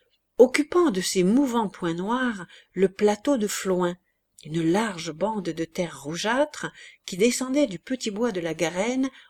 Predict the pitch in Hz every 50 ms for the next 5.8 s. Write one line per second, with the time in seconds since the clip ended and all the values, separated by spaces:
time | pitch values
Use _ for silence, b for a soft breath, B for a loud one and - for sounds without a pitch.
0 | B _ - 185 190 180 202 190 180 170 165 190 196 214 233 233 226 202 175 175
1 | 156 156 180 180 180 - 165 156 143 147 139 - - _ _ _ _ _ _ _
2 | _ _ _ _ _ _ _ _ _ _ - 185 185 185 139 120 117 120 165 240
3 | 302 b b b b b - - - 147 - - 151 - - 226 247 247 247 -
4 | 285 285 277 277 - - - - - 208 208 202 208 214 _ _ _ _ _ _
5 | _ - - - 180 170 156 156 156 160 190 220 247 285 302 302 b